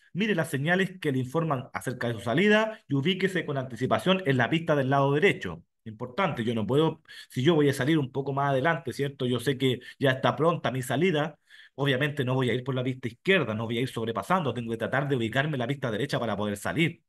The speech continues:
Señalizamos a la derecha y disminuimos su velocidad cuando sea necesario. La pista de desaceleración para salir de la autopista se distingue por líneas segmentadas más anchas que de lo normal,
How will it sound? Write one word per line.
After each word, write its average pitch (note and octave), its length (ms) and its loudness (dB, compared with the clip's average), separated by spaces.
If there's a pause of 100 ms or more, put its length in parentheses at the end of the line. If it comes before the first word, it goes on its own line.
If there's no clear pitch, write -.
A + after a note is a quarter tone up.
(1160)
Señalizamos A#2+ 500 0
a A#2 60 0
la - 0 -
derecha F3 480 0
y F3 100 2
disminuimos E3 480 -2
su D3+ 60 -4
velocidad C#3 400 0
cuando C#3 180 -4
sea B2+ 140 -4
necesario. B2 600 0 (460)
La E3 200 4
pista G#3+ 300 2
de C#3+ 140 4
desaceleración C3 840 0
para C#3 220 -2
salir D#3+ 200 -2
de D3+ 60 0
la C#3+ 60 0
autopista D#3 440 -2
se E3 120 -2
distingue F3+ 400 -2
por D3+ 120 0
líneas D#3 220 -4
segmentadas C#3+ 500 0
más C3+ 220 -2
anchas E3 340 0
que - 140 -6
de C#3 180 -2
lo C#3+ 120 -2
normal, B2 420 -6